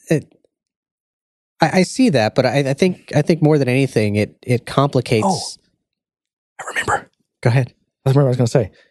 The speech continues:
Speaker 2: You said, like, with rest, we don't have wisdle. Actually, there's, like, waddle. Have you looked into waddle?
Speaker 1: Yeah.
Speaker 2: Okay, but does anyone use that?
Speaker 1: No.
Speaker 2: It's like, what was the, what was the s-, what was the, um, registry f-,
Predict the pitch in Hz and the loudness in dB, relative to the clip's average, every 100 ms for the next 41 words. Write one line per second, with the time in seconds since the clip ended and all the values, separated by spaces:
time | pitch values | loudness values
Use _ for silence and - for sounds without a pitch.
0 | _ 131 - 131 120 110 110 - - 113 | _ 0 2 2 2 2 0 0 0 2
1 | 120 123 110 92 - 113 110 104 113 - | 2 0 0 -2 0 0 2 2 0 2
2 | 82 - 147 - 170 147 165 120 110 190 | -2 -2 -2 2 2 2 0 2 2 0
3 | 139 117 117 117 127 123 110 92 107 117 | -2 0 0 2 0 2 0 2 2 0
4 | 110 113 143 98 - - - 117 110 117 | 2 2 2 0 -4 -10 -2 0 2 2
5 | 117 107 95 98 104 107 110 95 98 - | 2 2 2 2 2 0 -2 -6 -6 -2
6 | 147 180 226 - 240 233 196 170 139 - | 0 2 2 2 0 0 0 0 -2 -6
7 | - - 185 - 226 160 - - - 175 | -14 -2 -2 0 -2 -4 -6 -6 -2 2
8 | 226 165 139 120 117 110 101 98 - 107 | 2 2 2 2 2 2 2 0 0 2
9 | 127 143 135 - 123 98 - | 4 4 0 0 0 0 -2